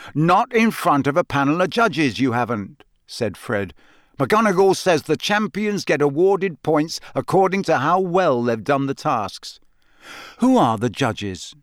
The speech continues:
Harry asked. "Well, the heads of the participating schools are always on the panel," said Hermione, and everyone looked around at her, rather surprised. "Because all three of them were injured during the tournament of seventeen ninety-two, when a cockatrice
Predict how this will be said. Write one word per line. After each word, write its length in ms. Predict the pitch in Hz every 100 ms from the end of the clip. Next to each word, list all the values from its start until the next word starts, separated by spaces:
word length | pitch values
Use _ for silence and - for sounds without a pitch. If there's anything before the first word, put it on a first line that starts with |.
| _ _ _
Harry 340 | 113 107 101
asked. 420 | 92 92 90 - _ _ _ _ _ _ - - -
"Well, 320 | 226 147 185 _ -
the 80 | 147
heads 300 | 175 240 254
of 100 | 208
the 80 | 220
participating 680 | - 185 - 151 143 156
schools 380 | - - 135 127
are 80 | 131
always 300 | 202 240 185
on 120 | 151
the 60 | 113
panel," 460 | 104 82 90 82 _ _ _
said 220 | - 139
Hermione, 580 | 117 120 123 113 113 104 - _ -
and 120 | 226
everyone 440 | 175 180 165 156
looked 220 | 143 -
around 480 | 147 135 131 113 113
at 180 | 117 -
her, 240 | 104 87 -
rather 320 | 131 120 120
surprised. 720 | - 117 151 135 110 90 - _ _ - -
"Because 320 | - - 185 165
all 320 | 254 277 233
three 300 | - 269 277
of 160 | 170
them 160 | 127 139
were 80 | 196
injured 420 | 214 220 139 113
during 280 | 175 175 185
the 60 |
tournament 520 | 190 208 214 147 139 165
of 80 |
seventeen 580 | - - 175 190 185 185
ninety-two, 720 | 180 170 170 180 - 277 156 - - 160
when 160 | 196 214
a 40 |
cockatrice 800 | - 240 - 254 - 143 131 -